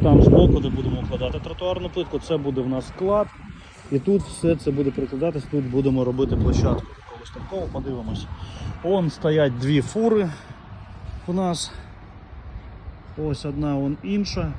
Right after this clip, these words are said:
Привезли зразки. Зараз півгодинки відпочинку, кава. І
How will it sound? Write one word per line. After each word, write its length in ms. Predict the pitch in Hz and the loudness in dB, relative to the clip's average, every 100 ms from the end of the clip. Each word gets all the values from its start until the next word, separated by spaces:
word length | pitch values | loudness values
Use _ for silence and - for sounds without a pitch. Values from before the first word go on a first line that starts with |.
| - | -2
Привезли 440 | - 156 156 135 135 | 0 0 0 0 -2
зразки. 600 | 139 151 - 202 202 156 123 - | -2 -6 -6 -4 -2 -4 -8 -6
Зараз 520 | 151 165 147 - - - - - - - - | -4 -2 -4 -6 -14 -18 -18 -20 -18 -14 -2
півгодинки 640 | 175 147 151 156 151 139 | 0 4 2 2 -2 -2
відпочинку, 640 | 143 131 151 - 156 147 | -4 -2 -4 0 -2 -2
кава. 440 | 135 196 180 156 127 - - - - - - - - - - - - - - - - - - - - - - - 156 | -2 0 0 0 -2 -2 -2 -2 -4 -8 -6 -6 -8 -16 -20 -20 -20 -20 -20 -20 -20 -18 -14 -14 -12 -10 -8 -6 -4
І 300 | 185 208 | 2 4